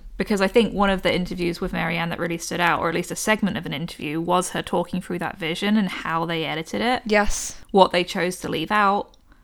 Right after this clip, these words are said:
Speaker 1: Um, and she talked about some very interesting things that I think were in the novelization, but were ultimately cut for several reasons. And I think she said, like, "Oh, they were too revealing when it came to, you know,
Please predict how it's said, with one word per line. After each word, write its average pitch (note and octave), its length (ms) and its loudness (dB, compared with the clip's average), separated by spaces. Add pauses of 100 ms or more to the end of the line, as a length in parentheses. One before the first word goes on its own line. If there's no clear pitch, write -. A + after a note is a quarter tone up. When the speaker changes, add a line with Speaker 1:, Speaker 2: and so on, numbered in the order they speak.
(300)
Speaker 1:
Um, D#3 500 -4
and E3+ 140 -4
she F3 100 -6
talked E3 280 -2
about F3 180 -2
some F#3 120 0
very F#3+ 280 4
interesting F#3 480 -2
things D#3 260 -6
that - 100 -4
I - 60 0
think C#4+ 300 0
were A3 160 6
in G#3 80 6
the G3 60 4
novelization, F3 1000 2 (540)
but G3 140 0
were F#3+ 100 2
ultimately G3 440 0
cut - 300 0
for G#3 80 -6
several F3 320 -4
reasons. E3+ 680 -4 (120)
And E3+ 180 -6
I E3+ 40 -8
think - 180 -10
she E3+ 140 -10
said, E3+ 420 -4
like, - 400 -6 (520)
"Oh, F3 140 -4
they E3 120 -4
were E3 80 -4
too - 160 -8
revealing A3+ 500 2
when G#3+ 100 2
it - 60 -4
came F3+ 240 -6
to, E3+ 440 -4 (880)
you G3 60 -6
know, D3+ 140 -6